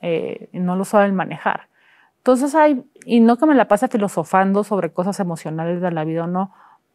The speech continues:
pero hay veces que la, la persona quiere buscar, me acuerdo que tenía una expareja que tomaba, eh, pa-, súper agresiva. O sea, no nos, no nos golpeamos porque Dios fue, le dije,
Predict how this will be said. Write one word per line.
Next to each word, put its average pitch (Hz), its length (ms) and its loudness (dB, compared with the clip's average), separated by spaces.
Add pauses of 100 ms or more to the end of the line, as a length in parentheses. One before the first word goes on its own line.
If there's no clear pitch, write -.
pero 226 640 4 (600)
hay 233 200 2
veces 277 340 0
que - 260 -2 (320)
la, 208 280 0
la 190 160 2
persona 233 420 2
quiere 247 180 2
buscar, 202 400 0
me 196 80 -2
acuerdo 240 240 2
que 233 100 -6
tenía 185 280 -2
una 208 220 -2
expareja 208 720 -2 (480)
que 196 140 2
tomaba, 180 640 2 (500)
eh, 170 640 2
pa-, - 180 -2 (140)
súper 185 400 -4
agresiva. 165 680 -2 (520)
O - 80 -6
sea, 196 140 0
no 226 160 4
nos, 311 240 2
no 254 140 6
nos 302 120 4
golpeamos 214 480 2
porque 202 280 0
Dios 185 180 0
fue, 208 320 2
le 220 80 -2
dije, 220 300 -4